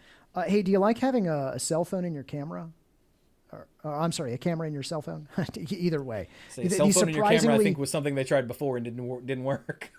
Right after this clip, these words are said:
Speaker 2: <laughs>
Speaker 1: Yeah, the surprisingly useful rectangle that you carry around, do, do you know why that camera exists? Uh, it's, it's because we used them to make astronomical images.
Speaker 2: Yeah.
Speaker 1: They, it, it, it was, it was astronomers who really exploited that technology and really pushed it to where, where it is now.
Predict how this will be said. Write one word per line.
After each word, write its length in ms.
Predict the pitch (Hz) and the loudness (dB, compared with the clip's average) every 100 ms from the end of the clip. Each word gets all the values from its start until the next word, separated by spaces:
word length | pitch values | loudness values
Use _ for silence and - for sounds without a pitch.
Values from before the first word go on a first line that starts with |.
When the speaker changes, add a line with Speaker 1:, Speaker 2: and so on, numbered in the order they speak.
| - | -18
Speaker 2:
<laughs> 200 | - - | -16 -2
Speaker 1:
Yeah, 120 | 196 | 0
the 140 | 180 196 | 0 0
surprisingly 640 | 190 - 226 240 262 233 | -4 -2 2 2 2 2
useful 440 | 196 196 190 208 160 | 2 0 0 -4 -4
rectangle 580 | 156 - 190 196 202 196 | -4 -4 -4 -4 -4 -6
that 100 | 196 | -6
you 120 | 180 | -6
carry 280 | 185 190 190 | -6 -4 -6
around, 460 | 180 185 196 170 | -6 -6 -6 -8
do, 80 | 139 | -10
do 140 | 156 165 | -8 -2
you 60 | |
know 60 | 196 | 0
why 180 | 190 190 | 0 2
that 220 | 185 - | 2 0
camera 340 | - 170 180 | -4 -4 -4
exists? 800 | 175 143 123 156 170 - - - _ _ _ _ _ _ - | -6 -8 -6 -6 -6 -8 -14 -16 _ _ _ _ _ _ -8
Uh, 120 | 170 | -6
it's, 240 | - 170 - - | -4 -6 -8 -6
it's 180 | 185 - | -4 -2
because 340 | 190 190 190 | -2 0 0
we 140 | 170 | 0
used 420 | 196 175 202 180 151 | 0 2 0 0 -4
them 180 | 175 | -4
to 140 | 160 170 | -4 -4
make 280 | 151 160 - | -4 -6 -6
astronomical 760 | 147 139 - 147 139 143 131 | -8 -8 -8 -6 -6 -6 -8
images. 600 | 135 120 117 80 67 - - _ _ _ _ _ - | -8 -8 -8 -10 -14 -18 -20 _ _ _ _ _ -8
Speaker 2:
Yeah. 260 | 135 127 98 | -4 -4 -4
Speaker 1:
They, 180 | 151 - - _ _ | -6 -8 -16 _ _
it, 200 | 165 156 | -8 -6
it, 340 | 175 165 180 175 | -4 -2 0 2
it 60 | 185 | 4
was, 120 | 185 | 4
it 160 | 220 196 | 4 4
was 100 | 190 | 4
astronomers 680 | 180 - 185 185 170 151 139 | 4 2 2 2 2 -2 -4
who 100 | 156 | -6
really 280 | 147 143 131 | -4 -6 -6
exploited 500 | 123 - 143 135 127 | -10 -10 -10 -8 -6
that 160 | 123 | -8
technology 640 | - 117 123 120 127 117 | -8 -10 -8 -6 -6 -6
and 100 | 117 | -8
really 160 | 117 117 | -6 -8
pushed 340 | 113 143 - - | -8 -8 -8 -10
it 100 | - | -10
to 80 | 117 | -10
where, 320 | 110 98 101 | -8 -8 -10
where 200 | 147 117 | -8 -6
it 60 | 110 | -4
is 160 | 104 | -6
now. 180 | 120 110 | -6 -8